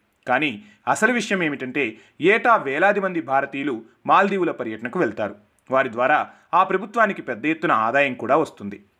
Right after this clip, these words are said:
పైగా హిందూ మహాసముద్రంలో అతిపెద్ద దేశం భారతే. మాల్దీవులకు పొరుగున ఉన్న దేశాలు భారత్, శ్రీలంకనే. నిజానికి చైనీయులు మాల్దీవుల పర్యటనకు వచ్చేది అంతంత మాత్రమే. అయినా చైనాకు మాల్దీవ్స్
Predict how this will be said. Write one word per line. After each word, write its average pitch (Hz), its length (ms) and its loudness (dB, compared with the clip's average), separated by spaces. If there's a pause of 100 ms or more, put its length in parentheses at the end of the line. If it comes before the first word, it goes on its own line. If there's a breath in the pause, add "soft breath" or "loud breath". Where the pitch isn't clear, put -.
(160)
పైగా 131 420 0 (240 loud breath)
హిందూ 214 240 2
మహాసముద్రంలో 160 920 0
అతిపెద్ద 147 420 -2
దేశం 147 500 0 (180)
భారతే. 104 500 -2 (300 soft breath)
మాల్దీవులకు 190 580 2
పొరుగున 143 320 -2
ఉన్న 165 180 4
దేశాలు 135 500 0 (260 loud breath)
భారత్, 170 400 4 (220)
శ్రీలంకనే. 117 500 -6 (320)
నిజానికి 175 580 0 (260 loud breath)
చైనీయులు 226 460 4
మాల్దీవుల 175 500 0
పర్యటనకు 156 500 -4
వచ్చేది 127 600 -4
అంతంత 117 360 -8
మాత్రమే. 143 460 0 (440)
అయినా 143 340 2 (340 soft breath)
చైనాకు 233 400 2
మాల్దీవ్స్ 170 580 0